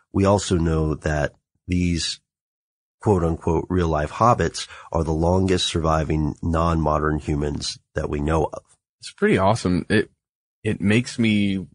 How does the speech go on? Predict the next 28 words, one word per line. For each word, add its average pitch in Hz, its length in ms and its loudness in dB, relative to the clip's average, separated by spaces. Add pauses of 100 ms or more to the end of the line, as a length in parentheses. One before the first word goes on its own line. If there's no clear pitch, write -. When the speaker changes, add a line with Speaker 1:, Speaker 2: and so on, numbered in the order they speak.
(880)
Speaker 2:
uh, - 320 -4
gosh, 110 320 -4
it - 60 -14
just 95 140 -6
makes 107 240 0
me 101 60 0
wonder 92 260 2
if 87 120 -4
that 90 220 0
was 85 440 0
the 85 120 0
last 82 720 -4 (440)
surviving 85 920 0 (120)
family, 85 580 0 (300)
perhaps, 82 600 -4 (600)
Speaker 1:
Oh, 92 140 4
Speaker 2:
of, 90 100 2
Speaker 1:
yeah. 87 160 4
Speaker 2:
of, 87 320 -2
of, 85 420 -2 (560)
you 107 100 2
know, 92 180 2 (420)
the, 98 380 2
these 101 320 2
mythological 90 760 2
creatures 90 400 0
that 90 180 0
were 85 400 0